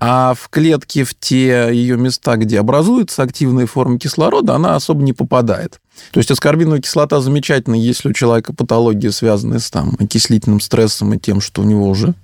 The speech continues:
активные формы кислорода повсюду, в том числе в крови, и их надо там нейтрализовать.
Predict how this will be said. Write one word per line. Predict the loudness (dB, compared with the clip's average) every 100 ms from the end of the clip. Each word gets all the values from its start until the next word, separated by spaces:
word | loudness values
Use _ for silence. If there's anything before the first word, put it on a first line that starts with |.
| -2
активные | -2 0 2 2 2
формы | 0 0 2
кислорода | 0 0 0 2 0
повсюду, | 0 -2 0 0 -2
в | -2
том | -2 -2
числе | -2 -4
в | -2
крови, | 0 2 2
и | 0 -2
их | -4 -2
надо | -2 -2
там | -2 0 2
нейтрализовать. | 2 2 2 2 2 -2 -4